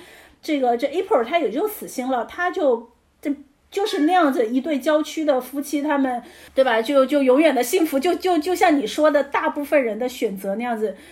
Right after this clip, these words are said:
那样的幸福的生活下去了。对，但他们就是 human being，他们就做的是这样的选择，而且他们要接受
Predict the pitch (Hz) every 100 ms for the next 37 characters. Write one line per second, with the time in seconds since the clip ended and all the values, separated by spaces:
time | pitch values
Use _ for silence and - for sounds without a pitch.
0 | - 311 320 254 233 285 254 220 220 -
1 | 233 214 208 202 196 - 190 - 220 339
2 | 330 427 381 480 453 508 - 269 214 -
3 | - - 320 339 330 311 202 214 - -
4 | - 381 381 370 392 - 381 262 247 240
5 | 277 302 254 226 202 196 226 285 294 269
6 | 339 339 302 320 294 - 320 339 - 302
7 | 226